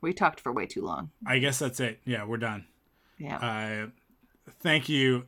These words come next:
Speaker 2: everybody, for listening. I looked, uh, what, we're back next week, and then,
Speaker 1: Are
Speaker 2: and then we
Speaker 1: we?
Speaker 2: take a break.
Speaker 1: <sighs>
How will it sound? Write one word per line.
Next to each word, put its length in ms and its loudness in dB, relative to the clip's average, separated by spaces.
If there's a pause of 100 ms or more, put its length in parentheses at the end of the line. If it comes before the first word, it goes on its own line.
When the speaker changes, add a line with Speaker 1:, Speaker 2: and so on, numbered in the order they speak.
(100)
Speaker 2:
everybody, 640 4
for 220 -4
listening. 580 0 (580)
I 640 6
looked, 220 4 (100)
uh, 120 2
what, 400 2
we're 180 6
back 300 8
next 360 2
week, 500 0 (540)
and 240 4
then, 300 4
Speaker 1:
Are 100 10
Speaker 2:
and 80 8
then 100 8
we 100 8
Speaker 1:
we? 60 6
Speaker 2:
take 160 2
a 60 -2
break. 260 -10 (420)
Speaker 1:
<sighs> 40 -2